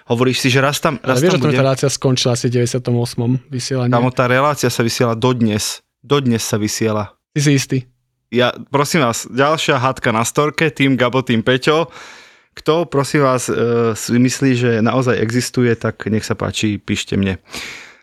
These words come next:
Speaker 2: Ale akože sa bavíme v roku dvetisícdvadsaťdva, v relácii o marketingu Buzzworld padne slovo smotánka.
Speaker 1: Áno, počkaj, no a to ti chcem povedať, počkaj.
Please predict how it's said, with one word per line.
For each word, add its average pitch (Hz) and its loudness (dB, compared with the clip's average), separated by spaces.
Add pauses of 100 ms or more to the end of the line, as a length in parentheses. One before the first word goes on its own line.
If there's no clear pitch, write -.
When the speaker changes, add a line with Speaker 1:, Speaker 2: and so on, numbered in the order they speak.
(120)
Speaker 2:
Ale 143 0
akože 147 0
sa 135 -2
bavíme 147 2
v 135 2
roku 135 0
dvetisícdvadsaťdva, 135 0
v 143 0
relácii 143 2
o 147 4
marketingu 135 0
Buzzworld 135 2
padne 135 0
slovo 139 0
smotánka. 127 0
Speaker 1:
Áno, 165 2
počkaj, - 0
no 160 4
a 170 2
to - 2
ti 214 0
chcem 202 2
povedať, 208 2
počkaj. 127 0